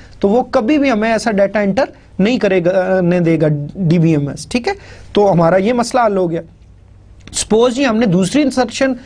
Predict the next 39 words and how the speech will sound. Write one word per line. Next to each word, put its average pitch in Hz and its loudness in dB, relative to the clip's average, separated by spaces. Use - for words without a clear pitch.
anomaly 208 2
की 254 -2
example 196 0
दी 233 2
थी 277 -4
कि 277 0
हम 226 0
एक 226 0
नई 233 4
ब्रांच 220 0
की 294 -4
information 233 0
add 240 0
करना 247 -4
चाहते 226 -2
हैं, 269 -2
लेकिन 247 0
अभी 233 0
उसका 262 0
कोई 269 0
भी 262 2
employee 233 0
नहीं 262 2
है, 196 0
कोई 208 0
staff 220 -2
नहीं 214 0
है, 139 -4
तो 170 2
we 175 2
can 240 0
easily 262 2
do 285 4
that 240 0
and 190 0
we 226 0
can 220 0
insert 226 0
a 220 0